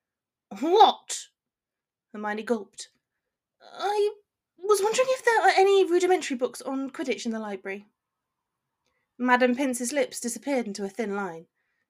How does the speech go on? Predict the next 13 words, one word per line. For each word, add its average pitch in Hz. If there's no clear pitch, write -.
"You 370
know 320
where 294
the 254
Quidditch 311
section 220
is, 202
don't 208
you? 240
Let 494
you 494
check -
yourself." -